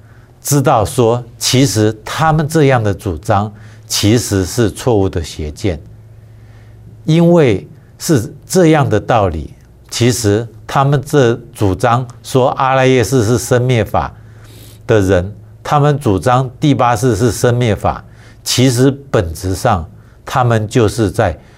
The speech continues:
诽谤第八识如来藏阿赖耶识。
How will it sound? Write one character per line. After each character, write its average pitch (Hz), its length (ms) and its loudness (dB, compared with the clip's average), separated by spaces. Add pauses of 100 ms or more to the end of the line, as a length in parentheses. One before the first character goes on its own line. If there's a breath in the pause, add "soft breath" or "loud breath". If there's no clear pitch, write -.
(140 loud breath)
诽 78 340 -4
谤 95 280 -2 (160)
第 113 120 0
八 95 220 0
识 92 240 -4
如 78 180 -8
来 73 140 -8
藏 82 260 -4 (240)
阿 95 140 -4
赖 90 140 0
耶 87 200 -2
识。 80 300 -10